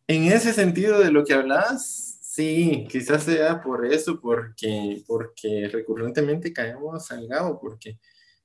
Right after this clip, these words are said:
porque hemos explorado algunas de sus obras. Mira, ¿y el, tu obra favorita del Gabo cuál es?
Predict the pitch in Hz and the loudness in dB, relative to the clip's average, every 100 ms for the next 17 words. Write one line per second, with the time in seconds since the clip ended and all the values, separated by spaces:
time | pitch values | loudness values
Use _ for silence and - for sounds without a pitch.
0 | _ - 117 - 117 113 135 139 139 131 | _ -14 -12 -4 -2 -2 -2 -4 -6 -10
1 | - 110 107 107 131 156 156 - _ _ | -4 -2 -2 -2 0 -2 -4 -14 _ _
2 | - - - 113 110 120 135 135 120 110 | -20 -18 -4 -2 0 0 2 2 4 2
3 | 110 101 - 139 147 120 - - 113 110 | 2 -4 2 4 4 0 -8 -8 0 2
4 | 120 170 220 220 123 127 120 117 - 123 | 6 6 6 4 2 4 2 0 2 4
5 | 143 196 196 170 143 131 160 170 185 170 | 6 6 6 4 2 2 0 0 0 -2
6 | 127 117 117 160 180 165 151 139 - - | -6 -4 2 4 4 4 4 4 -2 -14